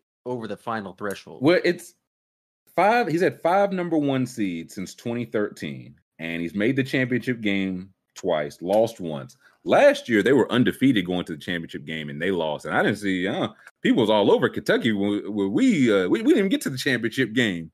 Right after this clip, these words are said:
Speaker 2: suckers. Um,
Speaker 1: <laughs>
Speaker 2: not in Mark, they didn't put the Mark Few pack up then. Then he gets a D U I that summer. I was like, I was like, "Mark Few, Mark Few?" And they were like, "Yeah, Ma-, Mark, drunk ass Few."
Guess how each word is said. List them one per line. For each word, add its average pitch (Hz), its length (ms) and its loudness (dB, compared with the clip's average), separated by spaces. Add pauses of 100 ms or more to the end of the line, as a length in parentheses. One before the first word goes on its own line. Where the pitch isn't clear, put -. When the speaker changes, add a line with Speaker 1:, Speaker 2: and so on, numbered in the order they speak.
Speaker 2:
suckers. 135 680 -4 (520)
Um, 110 400 -2 (320)
Speaker 1:
<laughs> - 320 -20
Speaker 2:
not 131 140 2
in 131 60 2
Mark, 160 160 2
they 135 100 4
didn't 208 140 0
put 175 140 0
the 151 60 4
Mark 165 300 0
Few 170 140 -8
pack 175 300 0
up 147 180 0
then. 254 320 0 (640)
Then - 120 4
he - 80 4
gets 175 180 0
a 131 40 0
D 190 280 2
U 165 180 4
I 214 400 4 (880)
that 175 240 0
summer. 160 500 0 (960)
I 135 60 -4
was 190 100 -2
like, - 120 -4 (120)
I 320 40 2
was 370 120 -2
like, 156 240 0
"Mark 135 400 -2
Few, 254 480 4
Mark 415 300 -2
Few?" 415 500 4
And - 80 -4
they - 80 -2
were - 80 -2
like, - 220 0
"Yeah, 320 300 0 (680)
Ma-, 156 100 -10 (240)
Mark, 165 320 -6
drunk 196 240 -4
ass 220 300 -2
Few." 208 420 -10